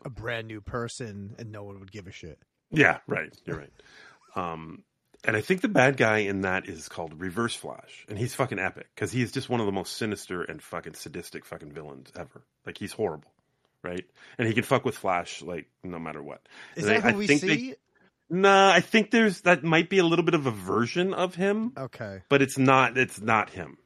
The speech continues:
Speaker 2: No.
Speaker 1: I
Speaker 2: No.
Speaker 1: did not
Speaker 2: Yeah.
Speaker 1: know who that was. I looked it up to see if Billy Zane was in, was, played Flash at one point in his career.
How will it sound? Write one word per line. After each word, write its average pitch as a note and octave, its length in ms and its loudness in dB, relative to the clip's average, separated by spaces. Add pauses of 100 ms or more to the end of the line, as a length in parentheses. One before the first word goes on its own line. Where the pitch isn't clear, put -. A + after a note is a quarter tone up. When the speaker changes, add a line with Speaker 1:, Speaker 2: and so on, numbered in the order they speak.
(140)
Speaker 2:
No. E2+ 280 -10 (560)
Speaker 1:
I E3 180 -4
Speaker 2:
No. E3 60 -10
Speaker 1:
did D#3 160 -6
not B2+ 220 -6
Speaker 2:
Yeah. B2+ 40 -14
Speaker 1:
know A2+ 120 -10
who B2+ 160 -10
that G#2+ 200 -14
was. A2 380 -12 (100)
I D3+ 140 0
looked E3 260 -6
it C#3 100 -4
up C3 220 -4
to B2 140 -14
see C3 180 -8
if A#2 80 -10 (220)
Billy D#3 380 -4
Zane A#2 760 -8
was A2+ 240 -10
in, A2 180 -14 (140)
was, B2+ 160 -10 (220)
played D3+ 320 -4
Flash C3 640 -4
at C#3 160 -8
one B2 240 -8
point A2+ 420 -12 (140)
in C3+ 140 -12
his A2+ 160 -16
career. G#2 500 -12